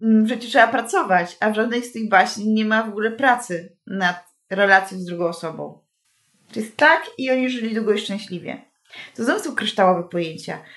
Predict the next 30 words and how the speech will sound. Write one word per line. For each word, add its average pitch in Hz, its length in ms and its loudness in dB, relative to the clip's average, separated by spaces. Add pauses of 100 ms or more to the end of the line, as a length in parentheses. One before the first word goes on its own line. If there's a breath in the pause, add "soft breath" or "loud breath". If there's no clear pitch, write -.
(120)
Te 233 80 -2
kryształowe 269 600 2
pojęcia 277 400 -2
są 277 140 -4
właśnie 254 220 -2
dlatego 269 380 -2
kryształowe, 214 1000 4 (640)
nie 277 220 4
dlatego, 247 400 4
że 208 180 -2
są, 196 440 2
można 214 260 2
je 202 120 4
dobrze 208 240 2
prześwietlić. 202 840 -4 (340)
I 220 400 6
może 240 200 -2
też 262 200 2
nie 247 80 2
tylko 277 200 0
dlatego, 240 300 2
że 226 60 -2
są 226 160 -4
cenne, 180 640 2
tylko - 180 -4
dlatego, 240 340 2
że 247 60 -2
tak 233 140 -2
naprawdę 220 440 2
one 220 300 0